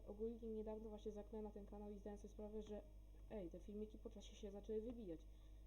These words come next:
No więc po prostu wracam i zaczynam nagrywać coś. Naj-, ogólnie będą to gry, na przykład, y, Minecraft, Fortnite, o właśnie Fortnite będę nagrywał.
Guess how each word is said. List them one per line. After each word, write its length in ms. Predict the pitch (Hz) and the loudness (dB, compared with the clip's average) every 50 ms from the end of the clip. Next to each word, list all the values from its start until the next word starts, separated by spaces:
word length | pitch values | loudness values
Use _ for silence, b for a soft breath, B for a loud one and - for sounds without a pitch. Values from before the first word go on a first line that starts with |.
| B - | B 0
No 80 | 202 | 2
więc 140 | 214 240 254 | 2 2 4
po 80 | 285 294 | 8 10
prostu 280 | 311 320 311 320 302 | 10 10 10 8 4
wracam 460 | 220 226 247 262 254 269 262 262 254 254 - - - | 4 4 2 2 2 2 0 0 0 -4 -4 -4 -4
i 140 | 233 226 | -4 0
zaczynam 280 | 226 247 247 - 262 247 | 0 0 2 4 4 2
nagrywać 480 | 254 254 240 254 254 220 190 180 - - | 4 4 4 4 4 4 4 0 -4 -4
coś. 260 | - 190 185 190 - | -4 -4 -4 -2 -2
Naj-, 140 | 202 202 196 - - - | -4 -4 -4 -6 -6 -4
ogólnie 320 | 202 202 226 233 233 233 - - - - - | -2 -2 0 0 0 -2 -2 -4 -8 -8 -4
będą 220 | 208 214 220 220 | 0 2 2 2
to 120 | 220 226 220 | 2 2 2
gry, 280 | 202 214 202 185 190 214 - - - - - - - - - - - - - - - - - | 4 4 4 4 2 2 -2 -6 -8 -8 -8 -8 -8 -8 -8 -8 -8 -6 -8 -8 -8 -6 -6
na 80 | - 196 | -6 -4
przykład, 420 | - - 214 214 220 214 202 208 - - - - - - | -2 -2 0 2 2 0 0 0 -2 -6 -8 -6 -4 -2
y, 280 | 190 190 190 190 190 196 | 0 2 4 4 4 4
Minecraft, 1040 | 196 196 202 208 208 208 208 208 - 214 208 208 208 202 202 202 202 202 - - - - - | 2 2 2 2 2 2 0 -2 -2 -2 0 2 2 4 4 4 2 0 -2 -6 -6 -4 0
Fortnite, 560 | 202 202 202 202 202 - - 202 196 196 - | 2 2 2 2 0 -2 -2 -2 -2 -2 -2
o 40 | 208 | 0
właśnie 260 | 208 220 214 - 202 | 0 0 0 0 -2
Fortnite 460 | - - 220 214 214 - 185 185 - - - - | -2 0 -2 -2 -2 -4 -4 -6 -6 -6 -6 -6
będę 160 | 180 180 180 | -6 -4 -4
nagrywał. 460 | 180 180 175 170 175 170 185 220 254 | -4 -4 -4 -4 -4 -2 -2 -2 -2